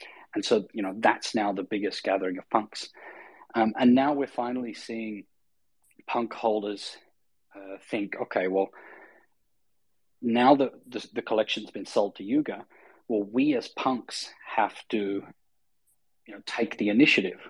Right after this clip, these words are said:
We can't just wait for somebody else to do it. We have to define what punkism is,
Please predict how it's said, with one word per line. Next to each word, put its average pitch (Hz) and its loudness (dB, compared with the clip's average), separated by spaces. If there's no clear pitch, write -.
We 98 -6
can't 113 2
just - -6
wait 107 2
for 113 -2
somebody 98 0
else 113 0
to - -20
do 92 -2
it. - -10
We 120 6
have - 2
to 107 -4
define 95 -4
what 110 4
punkism 104 -2
is, - -18